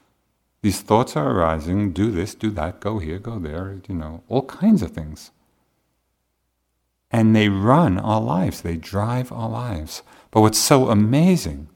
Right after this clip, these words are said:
is that this phenomena, which has so much power,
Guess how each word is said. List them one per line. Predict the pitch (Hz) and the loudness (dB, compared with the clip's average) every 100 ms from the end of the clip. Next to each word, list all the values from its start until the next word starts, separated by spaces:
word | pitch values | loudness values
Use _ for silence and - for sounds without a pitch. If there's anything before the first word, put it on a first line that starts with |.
| _ _ _ _ _ _ _ _ _ _ _ _ | _ _ _ _ _ _ _ _ _ _ _ _
is | 101 | -4
that | 113 - | -2 0
this | 143 | 0
phenomena, | - 123 113 123 131 92 | 0 2 4 4 4 2
which | 87 | 0
has | - 90 | -2 -4
so | - - - 160 170 | -4 -4 2 4 6
much | 160 139 - | 4 0 -4
power, | - 139 123 98 76 | -8 -4 0 -2 -4